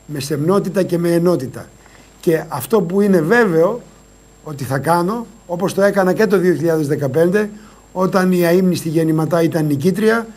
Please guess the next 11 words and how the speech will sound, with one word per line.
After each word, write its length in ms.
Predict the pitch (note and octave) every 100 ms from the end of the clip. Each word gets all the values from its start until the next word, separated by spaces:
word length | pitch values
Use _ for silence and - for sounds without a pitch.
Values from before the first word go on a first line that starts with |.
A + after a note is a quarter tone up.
| -
στάθηκα 420 | - - G3 F#3+ F#3+
δίπλα 280 | G3+ D#3+
της. 280 | B2+ A#2 - - - - _
Όποιο 280 | A3 F#3+ F#3+
και 120 | F3
να 100 | F3+
είναι 120 | F#3
το 100 | E3
αποτέλεσμα, 560 | D3+ C#3+ F3+ F#3+ F3+ F#3
θα 220 | - E3
είμαι 380 | E3+ F3+ E3+